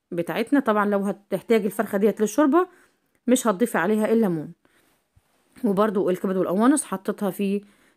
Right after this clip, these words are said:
آه، حطيت عليها برضو شوية من التتبيلة العادية بتاعة الفراخ عشان تبقى بت-، متبلة معانا.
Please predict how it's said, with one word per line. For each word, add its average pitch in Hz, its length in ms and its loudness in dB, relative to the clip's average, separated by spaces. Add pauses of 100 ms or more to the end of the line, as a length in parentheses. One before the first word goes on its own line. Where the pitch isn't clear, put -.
(100)
آه، 180 100 2
حطيت 185 280 -8
عليها 185 220 0
برضو 185 280 0
شوية 180 240 0
من 196 100 2
التتبيلة 185 640 0
العادية 170 480 2
بتاعة 190 460 0 (100)
الفراخ 185 320 -6 (340)
عشان 185 160 -6
تبقى 160 200 -2
بت-، 160 140 -8
متبلة 185 680 0
معانا. 254 420 4